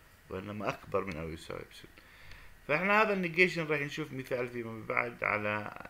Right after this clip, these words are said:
الآن المثال اللي هو الدريشلت فانكشن. اللي هو هذا الاقتران، إذا بتذكروا، عرفناه بشابتر خمسة بريال ون.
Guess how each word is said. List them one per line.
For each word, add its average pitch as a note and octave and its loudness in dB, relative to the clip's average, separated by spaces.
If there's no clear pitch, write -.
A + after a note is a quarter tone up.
الآن G2 -2
المثال F#2+ -4
اللي G#2+ -6
هو G#2 0
الدريشلت G2 -4
فانكشن. F2 -6
اللي G2 -4
هو A#2 4
هذا C3+ 4
الاقتران، C3 0
إذا A#2+ 2
بتذكروا، B2 -2
عرفناه A2+ 0
بشابتر - -4
خمسة B2 -2
بريال A#2 0
ون. G#2+ 2